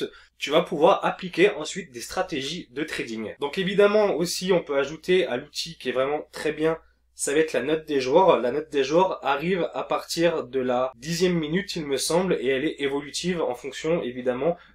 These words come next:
du match. Donc après, on peut voir la note des joueurs, des deux équipes.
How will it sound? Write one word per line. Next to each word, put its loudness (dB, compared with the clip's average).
du -10
match. -2
Donc -10
après, 2
on -8
peut -10
voir 0
la -4
note -6
des -10
joueurs, 0
des -10
deux -6
équipes. -8